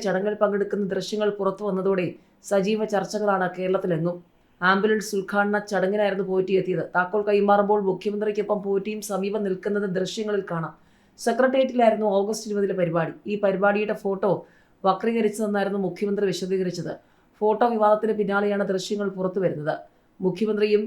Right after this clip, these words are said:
ഉണ്ണികൃഷ്ണൻ പോറ്റിയുമായുള്ള രണ്ട് ഫോട്ടോകളിൽ ഒന്ന് എ ഐ ആണെന്നും രണ്ടാമത്തെ ഫോട്ടോയുടെ വിശദാംശങ്ങൾ വൈകാതെ പുറത്തുവരുമെന്നും എം വി ഗോവിന്ദൻ കഴിഞ്ഞ ദിവസം പറഞ്ഞെങ്കിലും, സി പി എം ഇപ്പോൾ പല ചോദ്യങ്ങൾക്കും ഉത്തരം പറയേണ്ട അവസ്ഥയിലാണ്.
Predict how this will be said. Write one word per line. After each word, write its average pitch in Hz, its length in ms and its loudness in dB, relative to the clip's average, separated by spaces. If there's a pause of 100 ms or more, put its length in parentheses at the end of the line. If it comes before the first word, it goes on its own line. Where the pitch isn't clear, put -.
(140)
ഉണ്ണികൃഷ്ണൻ 202 480 -2
പോറ്റിയുമായുള്ള 202 600 0
രണ്ട് 202 280 -2
ഫോട്ടോകളിൽ 202 440 2 (180)
ഒന്ന് 202 200 2 (200)
എ - 20 2 (100)
ഐ 202 60 0 (100)
ആണെന്നും 196 260 0 (420)
രണ്ടാമത്തെ 220 540 2
ഫോട്ടോയുടെ 220 340 -2
വിശദാംശങ്ങൾ 208 640 0
വൈകാതെ 190 440 2
പുറത്തുവരുമെന്നും 196 600 0 (460)
എം 190 160 4
വി 214 160 2
ഗോവിന്ദൻ 208 380 4
കഴിഞ്ഞ 180 260 2
ദിവസം 196 300 -4
പറഞ്ഞെങ്കിലും, 190 420 0 (100)
സി 190 200 0
പി 226 100 -2
എം 214 140 0
ഇപ്പോൾ 185 240 0 (400)
പല 180 120 2 (120)
ചോദ്യങ്ങൾക്കും 190 560 2
ഉത്തരം 214 280 0
പറയേണ്ട 185 320 0
അവസ്ഥയിലാണ്. 156 540 -2